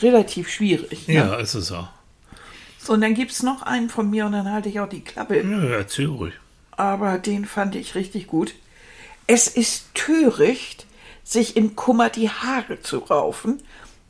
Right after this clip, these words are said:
Speaker 1: denn noch niemals ist Kahlköpfigkeit ein Mittel gegen Probleme gewesen."
Speaker 2: <laughs>
Speaker 1: Von Mark Twain.
Speaker 2: Von Mark Twain, oh, wie wunderbar.
Speaker 1: Ja, ne?
Speaker 2: Aber sag, bevor ich jetzt ein bisschen was vorlese von, von Facebook und so,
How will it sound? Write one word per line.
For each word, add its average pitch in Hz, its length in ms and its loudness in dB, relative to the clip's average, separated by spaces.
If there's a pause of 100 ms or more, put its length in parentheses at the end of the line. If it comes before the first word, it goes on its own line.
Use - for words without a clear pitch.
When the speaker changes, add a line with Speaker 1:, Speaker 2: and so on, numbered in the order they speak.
(160)
Speaker 1:
denn 196 140 8
noch 196 180 2
niemals 254 380 4
ist - 240 -6
Kahlköpfigkeit - 1000 0
ein 175 140 -4
Mittel 190 240 -4
gegen 185 280 -8
Probleme 180 500 0
gewesen." 151 640 -4 (420)
Speaker 2:
<laughs> - 420 -20
Speaker 1:
Von 165 220 -4
Mark 151 260 0
Twain. 220 420 4
Speaker 2:
Von 151 280 4
Mark 139 340 6
Twain, 107 560 2
oh, 95 160 -4
wie 90 160 -4
wunderbar. 85 640 -10 (120)
Speaker 1:
Ja, 147 200 2
ne? 180 320 -2 (1040)
Speaker 2:
Aber 135 260 6
sag, 135 340 4
bevor 139 400 4
ich 120 100 0
jetzt 117 260 0
ein 123 100 -2
bisschen 120 260 -4
was 101 160 0
vorlese 120 460 0
von, 92 260 -6
von 92 280 -6
Facebook 120 480 -6
und 82 160 -6
so, 98 220 -6